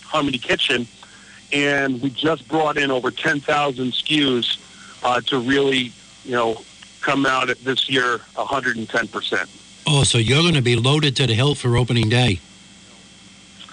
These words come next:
Speaker 1: Oh, the, the selection of, uh, trout items, uh, bass fishing, uh, we're gonna be, uh, a destination in the northern part of Rhode Island.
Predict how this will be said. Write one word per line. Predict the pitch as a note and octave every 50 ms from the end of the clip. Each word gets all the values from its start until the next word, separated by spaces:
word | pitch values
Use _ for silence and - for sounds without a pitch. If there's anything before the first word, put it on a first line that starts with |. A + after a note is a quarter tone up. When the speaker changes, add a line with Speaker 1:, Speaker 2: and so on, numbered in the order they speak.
| - - - - - - -
Speaker 1:
Oh, | C#3+ D3 D3 C3+ A#2+ A2+ - - - C#3
the, | C3 D3 C#3+ C3+
the | B2 C#3 B2+
selection | - - D#3+ D3+ D#3+ E3+ E3+ - - E3 E3+
of, | E3 D3+ C3+ B2 A#2+
uh, | D3 C#3+ C#3 C#3 C#3 B2+
trout | - - - D#3+ D3 D3+ D3+ - -
items, | D3 D#3 D3 D3+ D3 D3+ D3 B2+ - - - C3+
uh, | C3+ B2+ B2+ B2+ B2+ B2 A2+
bass | - C#3 C3 C3+ C3+ C3+ -
fishing, | - - C#3+ B2 - - C#3+ C#3 C3+ C3 - - - - - - - -
uh, | - B2+ B2 A#2+ A#2+
we're | C3 C#3 C3+
gonna | D3 D3 C#3+ C3
be, | A#2 B2 C#3 C#3 C3+ C3 B2+
uh, | B2 B2 B2 - A#2+
a | A#2+
destination | A2+ A#2 C#3+ B2 - - - C3+ C3 B2+ B2+ A#2+ - C3 B2+
in | B2 B2
the | A#2+
northern | A#2+ A#2 B2 B2+ B2 A2 B2 A#2 A2
part | G#2+ - - C3 A#2+ A#2
of | A#2 A2 F#2+
Rhode | A#2+ A2 A2
Island. | G#2+ G#2+ G#2 G#2 G2 F#2